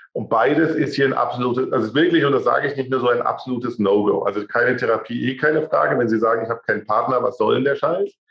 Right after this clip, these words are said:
Natürlich klären wir auch, aber der viel höhere Risikofaktor, wenn ich das so individuell sagen darf, ist bei der zweiunddreißigjährigen die zweiunddreißig Jahre. Ja, und da redet irgendwie keiner so richtig drüber. Wenn Sie jetzt keine Endometriose hätten,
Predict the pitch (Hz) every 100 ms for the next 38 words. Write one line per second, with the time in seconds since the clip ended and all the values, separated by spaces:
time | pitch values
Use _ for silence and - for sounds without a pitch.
0 | _ _ - - 139 202 - - 135 120
1 | 117 113 160 131 127 147 127 180 220 156
2 | 139 131 127 113 110 107 - 110 110 117
3 | 113 113 131 120 113 113 113 101 113 131
4 | 131 101 - - _ _ - - - 139
5 | 120 - 113 123 113 104 113 123 117 127
6 | 127 135 165 330 - _ _ _ _ 117
7 | - 107 104 107 113 123 131 147 175 135
8 | 117 - - - _ _ _ _ - 123
9 | 143 - 131 131 139 165 175 175 175 170
10 | 165 165 196 175 139 143 - 117 127 139
11 | - 143 143 139 135 - 151 196 - 147
12 | - 143 196